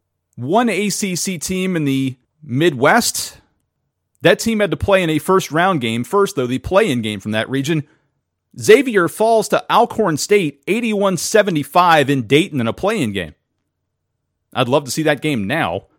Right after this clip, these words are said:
But Alcorn State beats Xavier in a play-in game in nineteen eighty-three. Maryland in a first round game in Houston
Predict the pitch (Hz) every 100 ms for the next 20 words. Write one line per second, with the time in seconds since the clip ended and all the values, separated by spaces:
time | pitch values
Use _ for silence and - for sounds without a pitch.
0 | _ _ _ _ _ _ _ _ _ _
1 | _ _ - 120 139 - 147 135 160 113
2 | 135 135 104 156 143 123 110 165 160 113
3 | 113 113 117 113 120 110 104 - 151 131
4 | 160 180 151 143 127 - 170 135 160 202
5 | 147 151 147 151 143 220 240 - 139